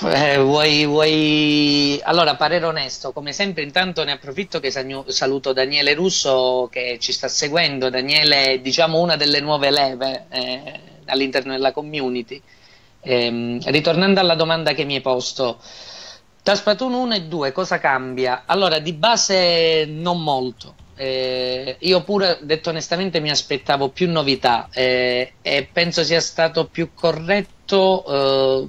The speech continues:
chiamarlo, sarebbe stato più corretto chiamarlo D X, secondo me. Per il resto però ho notato una cosa, eh, cambiando i vari bilanciamenti delle armi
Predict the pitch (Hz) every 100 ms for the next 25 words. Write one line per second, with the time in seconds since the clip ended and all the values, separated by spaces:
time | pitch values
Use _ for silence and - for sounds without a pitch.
0 | - - 151 151 151 147 143 139 139 151
1 | 156 151 - 160 135 131 - 135 160 165
2 | - 139 135 127 127 123 131 117 - -
3 | - _ - - 147 135 123 120 127 -
4 | - - - - - - - - - -
5 | _ - - - - - 269 285 320 -
6 | - 190 - 180 240 247 196 156 151 135
7 | 147 143 135 127 156 131 - 123 120 135
8 | 135 131 131 127 127 127 _ - 175 220
9 | 277 220 185 214 165 143 143 139 156 180
10 | 190 156 147 143 143 131 120 123 123 120